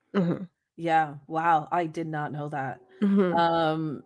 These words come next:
Speaker 2: yeah, you know, maybe, I mean, I would hate for Detroit to not have a, to not have a team. I mean, they have a storied history. They have multiple
Speaker 1: Absolutely.
Speaker 2: championships in two different eras.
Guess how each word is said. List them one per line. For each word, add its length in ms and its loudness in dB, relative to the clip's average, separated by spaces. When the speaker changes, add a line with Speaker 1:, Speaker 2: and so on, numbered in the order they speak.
Speaker 2:
yeah, 460 8
you 160 4
know, 240 6
maybe, 500 0
I 120 10
mean, 180 4
I 100 8
would 120 4
hate 420 -2
for 140 2
Detroit 440 0
to 100 -6
not 220 0
have 260 0
a, 480 -2
to 120 -8
not 200 -2
have 200 -2
a 60 -6
team. 340 -10
I 80 -6
mean, 200 -6
they 120 -4
have 180 0
a 60 -2
storied 600 -4
history. 440 -2
They 100 2
have 140 0
multiple 600 -4
Speaker 1:
Absolutely. 520 2
Speaker 2:
championships 840 4
in 120 0
two 200 4
different 340 2
eras. 580 8